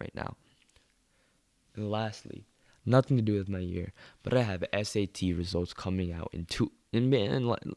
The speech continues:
less than two days. I'm recording this at eleven P M on a Wednesday night. Oh my God, if I do not get up above fifteen hundred, I, I can, uh, see, here's the thing. That's my goal.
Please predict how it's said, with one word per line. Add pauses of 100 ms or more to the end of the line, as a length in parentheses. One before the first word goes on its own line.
(840)
less
than
two
days. (640)
I'm
recording
this
at
eleven
P
M
on
a
Wednesday
night. (1300)
Oh
my
God,
if
I
do
not
get
up
above
fifteen
hundred, (320)
I, (140)
I
can,
uh, (600)
see, (240)
here's
the
thing. (600)
That's
my
goal.